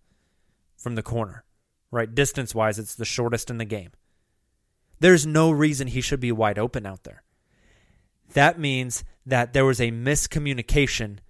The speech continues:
somewhere in the defensive possession. Now, the Thunder, whenever they play the Trailblazers, because of C J and Dame and their shooting ability, the Thunder like to be very aggressive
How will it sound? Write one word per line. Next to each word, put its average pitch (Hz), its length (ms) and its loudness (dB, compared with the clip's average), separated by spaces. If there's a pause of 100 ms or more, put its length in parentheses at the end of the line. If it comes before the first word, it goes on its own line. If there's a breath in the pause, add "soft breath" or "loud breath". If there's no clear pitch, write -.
(240)
somewhere 135 680 0
in 139 160 -8
the 123 80 0
defensive 117 500 -6
possession. 107 520 -4 (420 soft breath)
Now, 127 440 0 (220)
the 139 120 0
Thunder, 160 460 2
whenever 127 260 0
they 123 100 0
play 135 240 0
the 127 100 -2
Trailblazers, 113 680 -2
because 131 440 0
of 113 160 -4
C 123 240 -6
J 113 260 0
and 107 120 -10
Dame 110 280 -4
and 120 140 -10
their 117 80 -2
shooting 120 340 -6
ability, 107 440 -4 (520 soft breath)
the 143 100 2
Thunder 151 320 2
like 127 200 4
to 127 80 -2
be 123 120 0
very 120 320 2
aggressive 110 720 -2